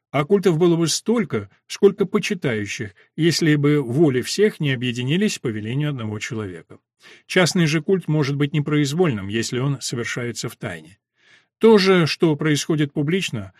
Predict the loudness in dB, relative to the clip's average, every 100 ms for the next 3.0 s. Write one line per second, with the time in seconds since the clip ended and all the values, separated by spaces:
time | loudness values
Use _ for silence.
0 | _ -6 -2 2 2 2 0 0 2 2
1 | 0 -2 -2 -4 -2 -2 0 0 0 0
2 | -2 -2 0 2 4 2 0 -12 -12 -16